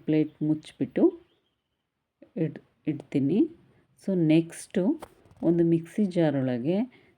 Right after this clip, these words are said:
ನಾನೇನು ಆವಾಗಲೇ ಫ್ರೈ ಮಾಡಿ ಇಟ್ಕೊಂಡಿದ್ನಲ್ಲ, ಈರುಳ್ಳಿ, ಬೆಳ್ಳುಳ್ಳಿ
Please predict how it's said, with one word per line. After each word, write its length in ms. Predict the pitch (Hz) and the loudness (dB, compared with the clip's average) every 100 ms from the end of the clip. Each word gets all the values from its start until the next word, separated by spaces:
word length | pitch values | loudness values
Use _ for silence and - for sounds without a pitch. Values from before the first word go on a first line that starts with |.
| - | -2
ನಾನೇನು 460 | 170 165 160 180 190 | 2 4 4 2 2
ಆವಾಗಲೇ 340 | 156 156 165 165 | 2 2 0 -2
ಫ್ರೈ 140 | 156 147 165 | 0 0 0
ಮಾಡಿ 160 | 175 160 | 0 0
ಇಟ್ಕೊಂಡಿದ್ನಲ್ಲ, 680 | 139 151 143 139 127 139 139 131 | -2 -2 0 0 -2 -2 0 0
ಈರುಳ್ಳಿ, 380 | 135 147 147 151 131 | -2 -2 -4 -4 -2
ಬೆಳ್ಳುಳ್ಳಿ 420 | 135 123 139 135 | -2 -2 0 0